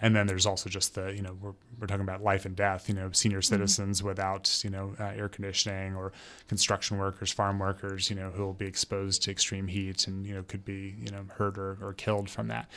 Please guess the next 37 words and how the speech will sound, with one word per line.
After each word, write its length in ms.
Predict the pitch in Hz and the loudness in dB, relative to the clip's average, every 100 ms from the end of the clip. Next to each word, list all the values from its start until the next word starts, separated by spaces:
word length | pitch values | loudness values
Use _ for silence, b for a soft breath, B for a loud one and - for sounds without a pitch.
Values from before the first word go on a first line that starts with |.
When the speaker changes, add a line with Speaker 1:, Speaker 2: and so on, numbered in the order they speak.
| B B | B B
Speaker 1:
So 340 | - 120 101 104 | 10 10 10 6
it's 180 | 120 120 | 6 8
a, 80 | 113 | 8
it's 200 | 113 - | 4 -2
clearly 520 | - 151 131 120 110 | 8 12 12 12 12
a 280 | 104 101 104 | 8 6 6
major 480 | 110 107 104 104 | 6 6 6 2
crisis, 800 | 101 - 110 104 107 101 101 - - | 2 6 6 6 4 4 10 10 8
uh, 240 | 104 101 | 2 0
and 100 | 104 | 0
we 80 | 104 | 2
have 120 | 101 | 2
to 100 | 101 | 0
do 140 | 104 101 | 0 0
everything 360 | 101 101 101 | 2 2 0
we 120 | 98 95 | -2 -4
can 400 | - 98 98 98 | -2 -2 0 0
to 120 | 104 | 0
decarbonize. 920 | 98 98 - 104 98 98 95 98 98 B B B - | 0 0 2 2 2 0 0 2 2 B B B 2
And 120 | 107 | 8
that 140 | 104 107 | 10 8
includes, 560 | 101 - 131 113 107 | 6 10 10 10 6
you 80 | 104 | 4
know, 100 | 98 | 4
changing 540 | 98 110 101 98 98 | 2 2 2 2 2
the 100 | 98 | 2
way 220 | 98 98 98 | 2 2 2
our, 180 | 98 98 | 0 -2
our 140 | 107 101 | -6 -4
community 540 | - 101 104 101 98 | 0 2 2 2 2
lives, 600 | 101 120 101 101 107 - | 2 2 2 2 4 4
um, 320 | 107 101 98 | 4 0 0
and, 340 | 98 95 92 - | 0 0 0 0
and, 220 | 98 98 | -2 -4
and 160 | 104 95 | -2 0
is 120 | 95 | 0
built. 460 | - 110 107 - | 2 0 0 -2